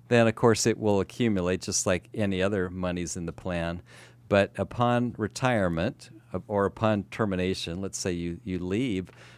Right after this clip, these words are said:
uh, or if you turn fifty-nine and a half and can do an in-service withdrawal, you can actually take those funds, those post-tax funds, and put them directly into a Roth I R A. And the plan, it's of course plan specific as to how much that you can,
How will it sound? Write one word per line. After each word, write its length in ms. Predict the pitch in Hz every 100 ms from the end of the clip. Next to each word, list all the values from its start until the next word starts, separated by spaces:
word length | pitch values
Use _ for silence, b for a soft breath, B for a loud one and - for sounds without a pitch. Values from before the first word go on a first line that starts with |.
| B
uh, 340 | 95 95 92 -
or 320 | 113 104 104
if 180 | 101 -
you 60 | 104
turn 240 | 120 110
fifty-nine 500 | - 107 110 101 101
and 100 | 90
a 60 | 87
half 380 | 104 104 -
and 120 | 95 -
can 160 | 101
do 200 | 92 98
an 80 | 95
in-service 680 | 120 98 - 107 92 85 90
withdrawal, 420 | 87 104 107 101
you 140 | 95
can 160 | - 135
actually 300 | 117 - 107
take 300 | - 151 -
those 220 | 131 -
funds, 480 | - 131 98 87 -
those 180 | 95 -
post-tax 680 | - 120 - 120 110 -
funds, 600 | - - 110 80 85 82 - B B B -
and 280 | 104 101 -
put 200 | 151 -
them 180 | 131 90
directly 500 | 92 98 110 110 92
into 220 | 85 92
a 20 |
Roth 320 | 87 87 -
I 140 | 87 85
R 120 | 85
A. 220 | 85 71 - B B
And 180 | 104 101
the 40 | 92
plan, 420 | - 131 127 98
it's 140 | 92
of 40 | -
course 240 | 131 113
plan 260 | - 123 113
specific 640 | - 101 - 113 151 160
as 200 | 104 92
to 120 | 104
how 160 | 92 101
much 360 | 101 98 - -
that 160 | 87
you 160 | 95 87
can, 360 | - 90 85